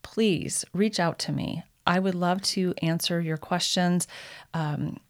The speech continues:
I don't want you going through this alone. Shame will keep you in the shadows. And I don't want you living there, 'cause I lived there for way too many lives, especially in the Christian circles. If I talk about this, they're gonna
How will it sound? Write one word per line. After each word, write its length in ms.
I 400
don't 280
want 180
you 100
going 300
through 240
this 260
alone. 560
Shame 800
will 160
keep 300
you 120
in 200
the 60
shadows. 760
And 200
I 120
don't 220
want 180
you 100
living 280
there, 120
'cause 200
I 100
lived 220
there 120
for 220
way 260
too 200
many 160
lives, 260
especially 420
in 100
the 60
Christian 400
circles. 600
If 160
I 80
talk 320
about 320
this, 400
they're 200
gonna 400